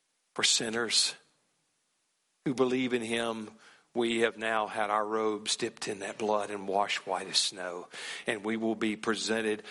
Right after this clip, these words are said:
faultless before your presence in that day with exceeding joy. Thank you that Jesus is going to be there to introduce us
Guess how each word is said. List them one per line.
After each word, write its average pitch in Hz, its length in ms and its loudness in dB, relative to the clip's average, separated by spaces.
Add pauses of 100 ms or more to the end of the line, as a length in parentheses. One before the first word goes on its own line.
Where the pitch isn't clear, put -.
(180)
faultless - 960 4 (440)
before 143 500 6
your 139 300 2
presence 135 920 0 (480)
in 127 120 0
that 117 260 2
day 107 380 0
with 104 180 -4
exceeding 117 640 0
joy. 98 420 0 (1600)
Thank 110 260 -2
you 110 80 -6
that 107 160 -4
Jesus - 500 0
is - 120 2
going - 180 -6
to - 60 -12
be 107 160 -2
there 104 260 0
to - 140 -6
introduce 120 540 -2
us - 320 0